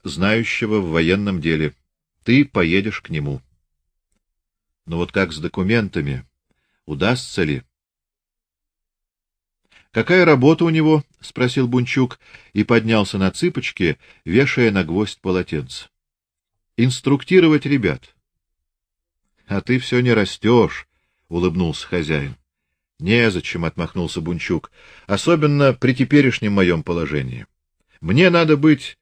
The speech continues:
с гороховый стручок ростом, чтобы не так заметно было».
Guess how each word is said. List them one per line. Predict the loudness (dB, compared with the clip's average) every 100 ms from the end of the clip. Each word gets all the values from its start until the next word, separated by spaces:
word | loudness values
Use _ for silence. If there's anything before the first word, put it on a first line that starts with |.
| _ _ _
с | -10 0
гороховый | 4 4 4 2 0 0
стручок | 0 0 4 4 4 2
ростом, | 0 0 -4 -4 -4 _ _ _
чтобы | -6 -2 0 0
не | 2
так | 0 -2
заметно | -2 -2 -2 -4 -6
было». | -4 -6 -8